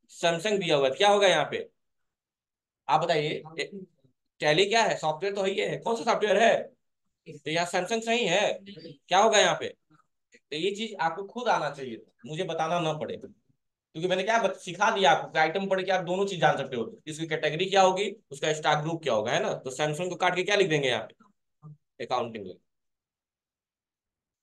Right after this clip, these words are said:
Second वाले Samsung को काटना है, नहीं, ऊपर वाला काट देंगे, मोइलो वाला। हो गया?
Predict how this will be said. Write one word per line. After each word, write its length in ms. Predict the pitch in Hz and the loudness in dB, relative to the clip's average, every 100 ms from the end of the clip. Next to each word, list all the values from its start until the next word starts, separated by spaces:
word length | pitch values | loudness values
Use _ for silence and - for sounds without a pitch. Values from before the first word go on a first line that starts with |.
| _ - | _ -12
Second 300 | 135 165 170 | -6 -2 2
वाले 160 | 175 | 2
Samsung 300 | 170 165 170 | 0 -4 -6
को 80 | 160 | -2
काटना 300 | 151 139 165 | 0 0 0
है, 200 | 151 123 | -2 -2
नहीं, 240 | 147 151 - | -4 -8 -8
ऊपर 160 | 139 | -4
वाला 140 | 143 123 | -2 0
काट 200 | 113 98 | -2 -4
देंगे, 220 | 98 110 | -8 -6
मोइलो 220 | 110 117 | -2 -2
वाला। 200 | 101 87 - _ _ _ _ _ _ _ _ _ _ _ _ _ _ _ _ | -2 -4 -12 _ _ _ _ _ _ _ _ _ _ _ _ _ _ _ _
हो 80 | 143 | 0
गया? 280 | 175 220 | 4 4